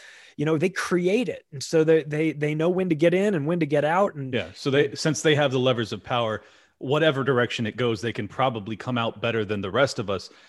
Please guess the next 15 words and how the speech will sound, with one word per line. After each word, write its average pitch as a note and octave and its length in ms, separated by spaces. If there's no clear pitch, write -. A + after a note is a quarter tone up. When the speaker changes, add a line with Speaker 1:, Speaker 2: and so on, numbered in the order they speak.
Speaker 1:
Yeah. C#3+ 100
Speaker 2:
It's B2 140
just, - 400
for - 180
me, F#3 300
it's C3 200
hard D#3+ 280
to D3 120
imagine B2 420
them A#2 140
wanting A#2+ 240
a G2 80
hyperinflationary B2 880
collapse A#2+ 420
because C3 680